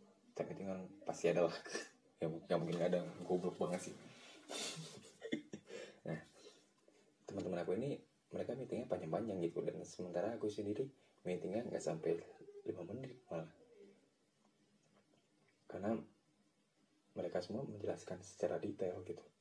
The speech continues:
Aku nggak jelasin secara detail karena ya udah, bukan tipikal aku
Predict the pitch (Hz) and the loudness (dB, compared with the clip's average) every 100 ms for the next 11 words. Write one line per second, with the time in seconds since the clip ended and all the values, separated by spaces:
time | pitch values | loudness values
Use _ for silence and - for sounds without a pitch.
0 | _ _ _ _ _ _ - 90 82 80 | _ _ _ _ _ _ -4 -4 -2 -4
1 | - 85 82 - 76 - - - - 80 | 2 2 2 0 -6 -8 -10 0 2 4
2 | 80 - - - - - - - 87 92 | 2 0 0 -2 -4 -10 -8 -4 0 0
3 | 95 - _ _ _ _ _ _ _ _ | -2 -8 _ _ _ _ _ _ _ _
4 | - 82 87 - - - - - 87 82 | -2 0 2 0 -2 -8 -16 -8 -2 0
5 | 80 - - 87 87 87 | -2 -6 0 0 0 -2